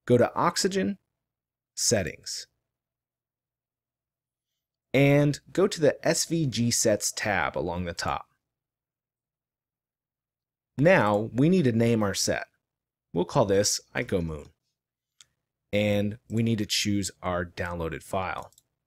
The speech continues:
Again, we're looking for the symbol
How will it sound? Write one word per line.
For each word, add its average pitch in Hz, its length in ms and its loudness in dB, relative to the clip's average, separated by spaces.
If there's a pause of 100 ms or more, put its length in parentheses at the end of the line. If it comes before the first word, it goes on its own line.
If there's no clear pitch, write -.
(2000)
Again, 98 540 -2
we're 120 160 2
looking 131 380 0
for 98 240 -2
the 92 180 -4
symbol 139 760 2